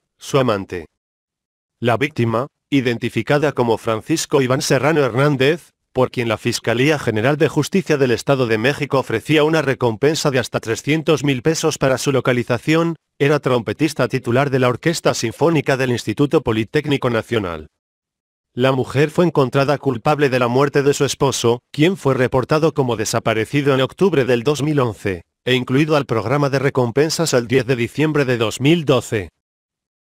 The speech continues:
La indagatoria reveló que el cinco de octubre de dos mil once, la víctima acudió al domicilio de su esposa Mónica, en Santa María Ozumbilla,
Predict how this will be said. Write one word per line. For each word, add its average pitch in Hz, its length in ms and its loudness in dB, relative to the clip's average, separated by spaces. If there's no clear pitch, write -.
La 127 160 0
indagatoria 127 540 0
reveló 120 400 0
que 139 120 0
el 135 120 -2
cinco 156 320 0
de 135 80 2
octubre 147 360 0
de 123 120 0
dos 110 200 -2
mil 131 200 0
once, 98 340 -4
la 117 160 0
víctima 151 400 -2
acudió 131 400 0
al 143 100 0
domicilio 127 560 0
de 139 120 2
su 143 100 0
esposa 127 420 -2
Mónica, 135 560 0
en 120 140 -2
Santa 117 320 -4
María 107 340 0
Ozumbilla, 135 680 0